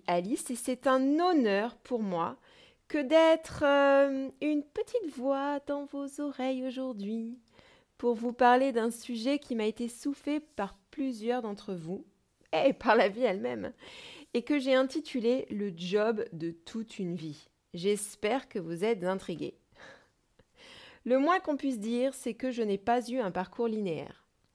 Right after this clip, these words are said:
Après le bac, je n'avais aucune idée de ce que je voulais faire.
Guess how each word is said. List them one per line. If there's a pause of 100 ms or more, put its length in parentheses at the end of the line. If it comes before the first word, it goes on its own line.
(120)
Après
le
bac, (380)
je
n'avais
aucune
idée
de
ce
que
je
voulais
faire.